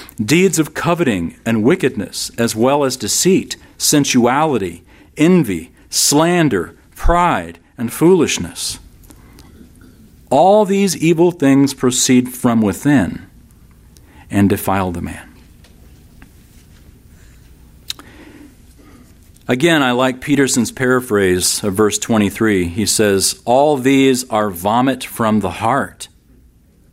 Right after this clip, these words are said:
There is the source of your pollution." You see, it's what exits the, the heart, not what exits the body,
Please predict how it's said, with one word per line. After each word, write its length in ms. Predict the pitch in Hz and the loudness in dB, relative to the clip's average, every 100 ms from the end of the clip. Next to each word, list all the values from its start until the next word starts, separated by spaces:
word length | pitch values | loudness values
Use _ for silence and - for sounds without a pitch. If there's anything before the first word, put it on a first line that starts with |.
| _ _ _ _ _ _ _ _ _ | _ _ _ _ _ _ _ _ _
There 440 | 90 123 131 98 | -2 0 2 0
is 220 | 85 92 | -2 -6
the 100 | - | -4
source 460 | 92 - 92 87 - | -2 0 0 0 -4
of 100 | - | -6
your 100 | 92 | -10
pollution." 560 | - 95 90 - - - - - - - - - - - - - - - - - - - - - - - - - - - - - - - - - - | -10 -14 -10 -10 -10 -14 -20 -20 -20 -20 -20 -20 -20 -20 -20 -20 -20 -20 -20 -20 -20 -20 -20 -20 -20 -20 -20 -20 -20 -20 -20 -20 -20 -20 -20 -20 -4
You 80 | 131 | 0
see, 220 | - 175 | 4 4
it's 140 | 160 | 4
what 140 | 160 147 | 2 2
exits 400 | 165 139 127 - | 0 -2 -8 -2
the, 300 | 123 101 92 _ _ _ | 0 0 -4 _ _ _
the 100 | 110 | -6
heart, 500 | 120 147 107 - - _ _ _ _ _ _ | 0 0 -2 -8 -20 _ _ _ _ _ _
not 240 | 117 127 123 | -2 -2 0
what 180 | 120 | 0
exits 420 | 117 117 107 104 - | 0 -4 -4 -8 -6
the 120 | 98 | -2
body, 500 | 104 107 101 87 | 0 0 -2 -6